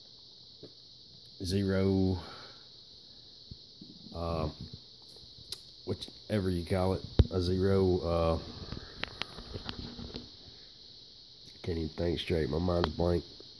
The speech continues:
The red wire is the positive feed to the primary coil. There's a miniature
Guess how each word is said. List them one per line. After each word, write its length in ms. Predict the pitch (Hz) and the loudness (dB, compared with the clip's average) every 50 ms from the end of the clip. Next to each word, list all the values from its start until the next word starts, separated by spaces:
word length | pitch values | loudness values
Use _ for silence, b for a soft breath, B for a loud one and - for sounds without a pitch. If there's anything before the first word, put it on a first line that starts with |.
| - - - - - - - - - - - - - | -16 -16 -16 -16 -16 -16 -16 -16 -14 -10 -10 -8 -6
The 140 | - 76 82 | -2 0 4
red 280 | 85 95 104 110 98 92 | 8 10 10 10 10 10
wire 460 | 92 92 92 92 92 95 92 95 - - | 8 8 10 10 10 10 8 8 6 2
is 160 | - 85 - | -2 -2 -2
the 60 | - | -2
positive 460 | - - 98 92 95 90 87 78 76 - | 2 4 6 6 6 6 4 2 -2 -2
feed 380 | - - 95 90 87 87 82 - | 2 6 6 8 8 6 4 4
to 120 | 98 95 | 4 4
the 280 | 85 80 85 85 80 80 | 6 6 6 6 4 4
primary 500 | - - 104 95 92 90 87 85 85 82 | 4 6 6 8 8 8 8 6 6 6
coil. 440 | - 95 90 85 87 85 82 82 - - B B B B B B B B B B B | 6 6 8 8 10 10 8 8 6 0 B B B B B B B B B B B
There's 160 | - 101 98 | 4 6 8
a 40 | 104 | 10
miniature 360 | 104 110 110 107 - - | 10 12 10 10 8 6